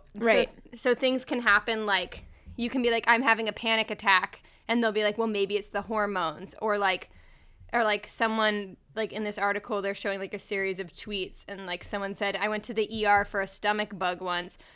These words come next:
Speaker 2: Doc asked if I was making myself sick because I'm depressed over being trans." Like, so there,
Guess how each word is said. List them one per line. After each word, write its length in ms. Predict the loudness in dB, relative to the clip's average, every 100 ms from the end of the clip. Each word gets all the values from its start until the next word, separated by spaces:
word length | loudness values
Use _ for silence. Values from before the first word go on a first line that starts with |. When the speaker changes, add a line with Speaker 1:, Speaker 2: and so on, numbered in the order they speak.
| _
Speaker 2:
Doc 240 | 4 4 6
asked 300 | 6 6 4
if 100 | 2
I 140 | 2 2
was 140 | 0
making 340 | -4 -4 -4
myself 400 | -4 -2 -2 -2
sick 380 | -4 -4 -4 -4
because 380 | -8 -8 -6 -4
I'm 120 | -4 -6
depressed 500 | -8 -2 -2 -2 -6
over 240 | -6 -6
being 320 | -4 -6 -6
trans." 640 | -6 -2 -2 -2 -6 -14 -18 _ _ _ -6
Like, 460 | -2 -2 -4 -14 _ _ -12 -8 0
so 140 | 2
there, 220 | 4 2